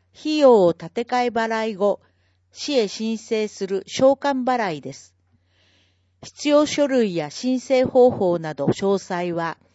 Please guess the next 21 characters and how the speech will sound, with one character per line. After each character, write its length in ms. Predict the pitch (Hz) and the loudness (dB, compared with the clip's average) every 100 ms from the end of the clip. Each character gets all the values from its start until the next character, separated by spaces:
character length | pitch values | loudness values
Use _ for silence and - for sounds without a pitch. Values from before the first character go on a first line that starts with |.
| _ _ _ _ | _ _ _ _
市 320 | - 285 - | -10 -10 -10
ホ 240 | - 240 254 | -2 6 6
ー 40 | |
ム 120 | 262 | 6
ペ 260 | 254 262 262 | 0 0 0
ー 40 | |
ジ 140 | - 156 | 0 -4
を 100 | 143 | -4
ご 140 | 151 | -4
覧 240 | 156 180 180 | -4 -4 -6
に 120 | 175 | -6
な 120 | 175 | -6
る 100 | 160 | -8
か、 300 | - 135 135 _ _ _ _ | -10 -12 -12 _ _ _ _
保 120 | - 180 | -12 -4
健 280 | 269 277 | 0 0
セ 200 | 262 269 | 0 -2
ン 80 | 254 | -2
タ 240 | - 180 147 | -6 -8 -6
ー 80 | |
へ 180 | 151 147 | -4 -6